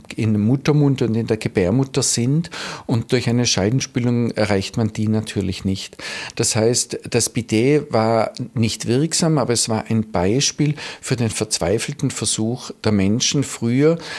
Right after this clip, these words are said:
wie sie mit den Möglichkeiten, den sie, die sie hatten und dem Wissen, den,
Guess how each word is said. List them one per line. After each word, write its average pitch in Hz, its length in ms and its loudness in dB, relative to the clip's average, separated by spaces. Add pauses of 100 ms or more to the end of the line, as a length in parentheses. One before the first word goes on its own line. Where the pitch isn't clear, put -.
(460)
wie 127 280 0
sie 120 320 0
mit 123 260 0
den 113 320 4 (200)
Möglichkeiten, 113 920 2
den 101 240 0
sie, - 160 -6
die 117 160 -2
sie 101 200 0
hatten 127 320 -2
und 117 160 0
dem 107 200 2
Wissen, 139 360 0
den, 113 200 -4